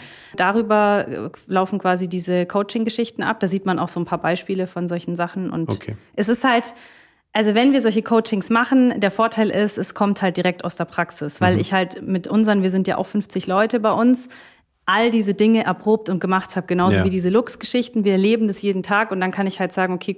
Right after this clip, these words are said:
Speaker 1: cool,
Speaker 2: Mhm.
Speaker 1: ich weiß genau, wie das endet <laughs> und jetzt kann ich das woanders, ähm, implementieren.
Speaker 2: Wo, wo geht denn die Reise hin jetzt?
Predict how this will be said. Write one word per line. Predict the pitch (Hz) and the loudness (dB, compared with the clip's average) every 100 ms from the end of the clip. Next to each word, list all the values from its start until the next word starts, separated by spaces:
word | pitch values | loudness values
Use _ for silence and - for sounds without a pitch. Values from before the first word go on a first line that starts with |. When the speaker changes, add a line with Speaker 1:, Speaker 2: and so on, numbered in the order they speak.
| - | 0
Speaker 1:
cool, | 247 254 - - | 2 0 -4 -10
Speaker 2:
Mhm. | 92 120 | -6 -6
Speaker 1:
ich | 190 | -2
weiß | 180 196 202 | 0 0 -2
genau, | 196 190 190 | 0 0 0
wie | |
das | 190 180 | -2 -4
endet | - 202 254 294 269 - - | 0 4 4 4 -2 -12 2
<laughs> | 349 339 | 2 2
und | - | 0
jetzt | 220 - | -2 -2
kann | - 202 | -2 0
ich | 202 | 0
das | 196 185 | -2 -4
woanders, | 170 185 175 170 - | -4 0 -2 -2 -6
ähm, | 165 165 165 - - - | -4 -4 -6 -12 -18 -8
implementieren. | 180 170 165 160 165 160 147 | -6 -2 -2 -2 -4 0 2
Speaker 2:
Wo, | 156 | 4
wo | 185 | 4
geht | 196 208 | 2 2
denn | |
die | 202 | 4
Reise | 110 101 92 | 4 2 -2
hin | 90 80 | -6 -10
jetzt? | 80 - | -12 -16